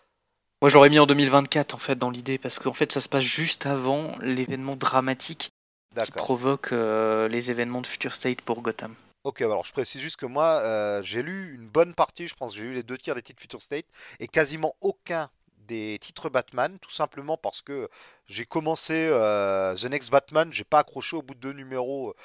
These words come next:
Speaker 2: j'ai arrêté, et puis il y a Dark Detective que j'ai quand même terminé, euh, pour l'émission, et j'ai lu Nightwing, que j'ai bien aimé, mais j'ai rien lu d'autre.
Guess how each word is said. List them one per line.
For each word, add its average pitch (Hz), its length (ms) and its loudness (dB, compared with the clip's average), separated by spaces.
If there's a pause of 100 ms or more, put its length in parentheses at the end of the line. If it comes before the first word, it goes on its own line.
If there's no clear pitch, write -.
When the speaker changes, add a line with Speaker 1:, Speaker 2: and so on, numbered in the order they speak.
(220)
Speaker 2:
j'ai 107 140 0
arrêté, 131 380 4
et 165 40 2
puis - 140 -6
il - 20 4
y - 20 6
a 113 60 2
Dark 151 200 6
Detective 160 460 -12
que - 80 -10
j'ai 113 80 -8
quand 156 120 0
même 165 100 -4
terminé, 147 480 -2
euh, 143 120 -4
pour 143 200 -10
l'émission, 139 480 -12 (420)
et 139 120 -6
j'ai 120 140 -8
lu 165 140 -10
Nightwing, 165 540 -6
que - 80 -20
j'ai 98 100 -12
bien 131 140 -6
aimé, 131 200 -8
mais 151 120 -10
j'ai 92 120 -10
rien 107 260 -6
lu 160 120 -12
d'autre. 127 440 -10